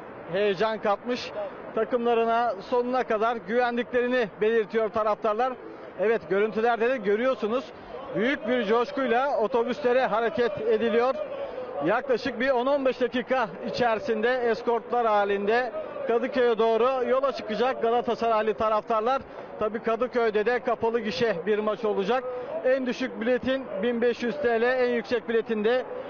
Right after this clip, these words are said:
yirmi üç bin T L'den satışa çıktığını ve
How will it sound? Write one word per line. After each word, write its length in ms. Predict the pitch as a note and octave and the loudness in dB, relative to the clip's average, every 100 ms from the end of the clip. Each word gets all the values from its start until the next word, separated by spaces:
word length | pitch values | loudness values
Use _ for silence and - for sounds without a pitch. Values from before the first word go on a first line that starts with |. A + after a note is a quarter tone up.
| - E3 | -10 -4
yirmi 320 | F#3+ A3+ A#3+ | 0 2 2
üç 180 | C4 - | 2 0
bin 140 | A#3+ | -2
T 220 | G#3+ A3+ A3+ | 0 0 2
L'den 360 | A3 A3+ B3 | 2 2 0
satışa 580 | B3+ A#3 A3 A3+ A3+ A#3 | 0 -2 0 -2 0 -2
çıktığını 680 | - A#3+ - A#3 A3+ B3+ C4+ - - G#3 | 0 -4 0 0 2 2 0 -4 -6 0
ve 200 | B3 | 2